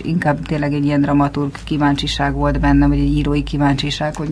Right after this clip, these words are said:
mi hogyan működik, mert voltak kétségeim, mint hogy minden egyes könyv esetében vannak kérdések, hogy ez, ez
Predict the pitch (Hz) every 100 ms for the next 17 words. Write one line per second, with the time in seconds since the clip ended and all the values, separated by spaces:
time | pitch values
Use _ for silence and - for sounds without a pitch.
0 | 151 165 151 143 143 143 143 143 143 147
1 | 151 156 151 147 147 147 - 143 - 147
2 | 147 147 143 143 143 143 139 139 - 139
3 | 139 139 - - 160 151 147 151 156 151
4 | 87 151 147 143 151 175 - - - -
5 | - - 165 143 147 147 147 143 151 147
6 | 147 143 -